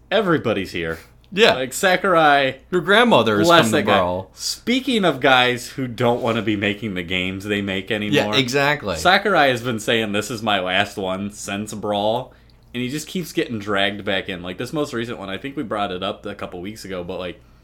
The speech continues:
Speaker 1: literally as, um, oh gosh, what was his name? The president of Nintendo.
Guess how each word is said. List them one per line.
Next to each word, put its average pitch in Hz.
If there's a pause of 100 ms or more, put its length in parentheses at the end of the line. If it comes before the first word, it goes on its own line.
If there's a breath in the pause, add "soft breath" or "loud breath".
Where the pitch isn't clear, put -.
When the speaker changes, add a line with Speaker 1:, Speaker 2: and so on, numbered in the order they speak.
(360 soft breath)
Speaker 1:
literally 131
as, 110
um, 95 (1160)
oh 98
gosh, 92
what 107
was 98
his 92
name? 90
The 85
president 95
of 87
Nintendo. 85